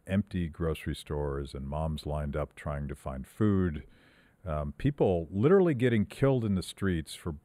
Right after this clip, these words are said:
for, for stealing five dollars uh, things are much worse today. And I'm thinking to myself, and this is probably, um, you know, sort of dark humor, like, "Well, if I'm living in a socialist hellhole like Venezuela,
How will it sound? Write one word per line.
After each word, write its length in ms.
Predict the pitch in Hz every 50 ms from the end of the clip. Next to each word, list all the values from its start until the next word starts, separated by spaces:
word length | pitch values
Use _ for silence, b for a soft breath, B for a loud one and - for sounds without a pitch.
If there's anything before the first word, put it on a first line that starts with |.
| _ _ _
for, 260 | - - 90 80 76 - _ _ _ _ _ _
for 140 | - 90
stealing 440 | 82 - - - 98 92 87 85 78
five 400 | - - - 87 85 85 78 73
dollars 640 | 71 82 78 76 73 73 73 71 71 69 - - - - b b b b b b b b b b b -
uh, 120 | 85 78 76
things 220 | - 110 101 90
are 60 | 85
much 300 | 76 80 87 - - -
worse 220 | - 87 80 - -
today. 560 | - 78 73 73 73 73 73 71 73 71 - b b b b b b b b b
And 160 | - 90 87 90
I'm 80 | 87
thinking 300 | - - 165 170 - 190 107
to 60 | 92
myself, 600 | 85 78 76 78 - - 78 73 80 101 - -
and 80 | 80
this 120 | 85 80 -
is 80 | - - -
probably, 520 | - 78 76 73 76 78 76 73 73 71 69 - _ _ _ _ _ _ _ _ _ _ - -
um, 340 | 85 78 73 73 71 71 - _ _ _ _ _ _ -
you 100 | 87 85
know, 140 | 76 71 69 - _ _
sort 200 | - - 92 76
of 160 | 67 67 69
dark 280 | - 90 85 85 - -
humor, 360 | - 92 101 110 95 78 73
like, 220 | 71 71 69 69 - _ _ - - 82
"Well, 180 | 90 90 87
if 140 | 85 - -
I'm 140 | 95 120 131
living 300 | 117 123 117 107 101 95
in 80 | 87 82
a 60 | 80
socialist 520 | - - 92 90 85 - 85 78 - -
hellhole 420 | - - 87 87 82 76 82 80 76
like 220 | 71 69 69 69
Venezuela, 760 | 73 78 76 71 - - 80 78 85 90 80 69 67 67 67